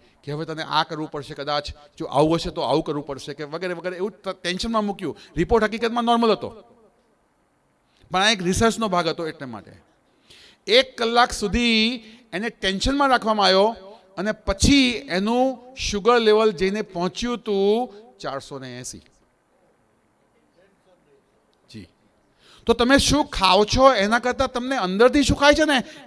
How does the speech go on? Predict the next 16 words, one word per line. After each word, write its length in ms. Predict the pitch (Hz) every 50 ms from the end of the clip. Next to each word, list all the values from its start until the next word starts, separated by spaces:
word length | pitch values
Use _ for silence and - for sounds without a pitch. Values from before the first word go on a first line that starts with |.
| -
એના 280 | - 139 147 147 165 170
પર 220 | 160 - 165 165
દોસ્તો 560 | 151 139 139 135 - - - 160 147 143 135 - _ - - - _ - -
ધ્યાન 260 | 123 120 120 113 107
આપવાની 380 | 101 - - 101 98 98 90 82
જરૂર 340 | - - 87 76 - _
છે. 280 | _ _ - _ _ _ _ _ _ _ _ _ _ _ _ _ _ _ _ _ _ _ -
આવું 280 | 120 147 175 190 - - -
આયુર્વેદ 400 | 127 131 135 127 123 117 98 98
માને 240 | 98 90 85 85
છે. 220 | 85 - _ - _ _ _ _ _ _ _ _ _ _ _ _ _ _ _ _ _ _ _ _ _ _ _ _ _ _ _ _ _ _ _ _ _ _ _ _ _ _ _ _ _ _ _ _ -
આવી 160 | 151 170 196
ગયો 100 | 190 208
ખ્યાલ 180 | - 202 196 196
તમને? 320 | 202 202 208 226 254 262 - - - - - _ _ _ _ _ _ _ _ _ _ _ _ _ _ _ -
તો 400 | - 208 196 170 170 175 185 190